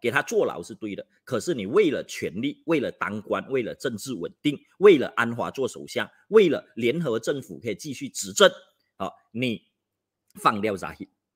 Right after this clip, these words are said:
哦，他们承认了这一点，很难听，真的很难听。不过至少他敢讲实话，没有一直 twist，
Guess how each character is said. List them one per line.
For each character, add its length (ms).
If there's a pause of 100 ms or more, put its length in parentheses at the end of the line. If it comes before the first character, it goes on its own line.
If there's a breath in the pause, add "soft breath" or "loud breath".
(180)
哦， 80
他 140
们 80
承 200
认 140
了 140
这 140
一 60
点， 160 (200)
很 120
难 160
听， 360
真 120
的 60
很 80
难 160
听。 100
不 140
过 100
至 220
少 220
他 160
敢 260
讲 180
实 280
话， 200 (300 loud breath)
没 160
有 80
一 80
直 140
twist， 460